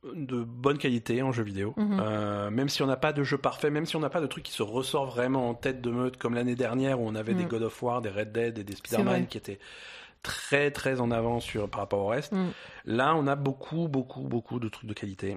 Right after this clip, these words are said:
Speaker 2: C'est
Speaker 1: Euh,
Speaker 2: vrai.
Speaker 1: Wolfenstein Youngblood, euh, c'est pas le meilleur Wolf-, Wolfenstein. Euh, c'est, ils essayent des petits trucs, euh, supplémentaires qui apportent rien à la franchise et qui sont un peu hors sujet.
Speaker 2: D'accord.
Speaker 1: Et, et du coup, euh, bah, ça rate un petit peu.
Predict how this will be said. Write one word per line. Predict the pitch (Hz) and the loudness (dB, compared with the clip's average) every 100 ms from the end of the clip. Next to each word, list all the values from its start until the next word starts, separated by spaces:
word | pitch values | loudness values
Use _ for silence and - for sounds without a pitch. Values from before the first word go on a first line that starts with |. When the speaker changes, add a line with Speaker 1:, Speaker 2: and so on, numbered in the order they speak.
| - | -4
Speaker 2:
C'est | - | 0
Speaker 1:
Euh, | 247 | 2
Speaker 2:
vrai. | 107 | 4
Speaker 1:
Wolfenstein | 113 127 143 131 131 127 | 4 2 0 0 2 2
Youngblood, | 123 123 131 139 139 71 | 2 2 4 2 2 -2
euh, | 110 104 107 107 104 | -4 -2 -2 -2 -4
c'est | - - 107 104 | -6 -4 -2 0
pas | 131 139 | 2 4
le | |
meilleur | 139 127 123 | 4 4 2
Wolf-, | 117 - - | 0 -2 -4
Wolfenstein. | 117 110 107 104 113 117 127 - | -2 -2 -4 -2 0 0 -2 -2
Euh, | 104 95 98 98 98 101 | -4 -2 -4 -4 -6 -10
c'est, | - - 101 | -12 -12 -8
ils | 98 92 92 95 95 98 101 104 | -8 -6 -8 -8 -6 -8 -8 -8
essayent | - 113 | -4 -4
des | 110 | -4
petits | - 113 | -8 -10
trucs, | - 113 - | -6 -6 -2
euh, | 107 107 104 | 0 0 -2
supplémentaires | 104 107 104 107 113 107 | -4 -6 -4 -4 -2 -4
qui | - 104 | -4 -6
apportent | 101 101 - | -6 -6 -6
rien | 104 107 | -4 -4
à | |
la | 92 | -6
franchise | - 95 120 120 | -8 -8 -8 -8
et | 107 | -10
qui | - 95 98 | -14 -14 -14
sont | - 104 | -12 -10
un | |
peu | - | -8
hors | 127 | -8
sujet. | - 104 123 - - - - | -8 -8 -8 -10 -20 -18 -8
Speaker 2:
D'accord. | 190 190 - 175 - | -2 -2 -4 -10 -6
Speaker 1:
Et, | 110 98 95 92 - | -2 0 -2 -4 -8
et | |
du | - | -12
coup, | - 143 147 110 | -8 -2 0 2
euh, | 110 107 110 110 107 104 92 78 73 57 55 | 2 2 0 2 0 0 -2 -4 -4 -8 -8
bah, | 69 90 95 | -8 -6 -6
ça | - 95 | -4 -4
rate | - 113 - - | -2 -4 -4 -4
un | 110 | -4
petit | - - | -6 -12
peu. | - 90 | -8 -6